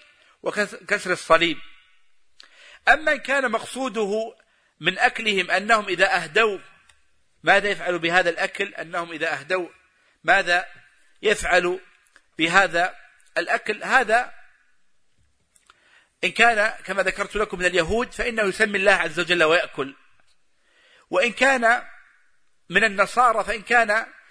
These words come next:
من غير اللحوم أكل، وإن كان من اللحوم فالمتحقق في هذا الزمان، وقد جلست مع بعض المختصين في إحدى الزيارات لألمانيا،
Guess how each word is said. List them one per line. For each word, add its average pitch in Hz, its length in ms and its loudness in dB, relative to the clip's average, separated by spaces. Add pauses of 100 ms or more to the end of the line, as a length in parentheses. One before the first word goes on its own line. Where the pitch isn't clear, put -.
(160)
من 190 140 -2
غير 226 240 2
اللحوم 202 420 -4
أكل، 254 380 -6 (1400)
وإن 202 160 -8
كان 220 380 2 (580)
من 208 280 0 (1200)
اللحوم 208 600 2 (2500)
فالمتحقق 208 1000 -2
في 175 200 -2
هذا 190 200 2
الزمان، 170 560 0 (680)
وقد 175 260 -4
جلست 185 320 -2
مع 165 200 4
بعض 180 180 2
المختصين 170 760 -4 (180)
في 160 240 -6
إحدى 160 180 -2
الزيارات 160 520 2
لألمانيا، 160 720 0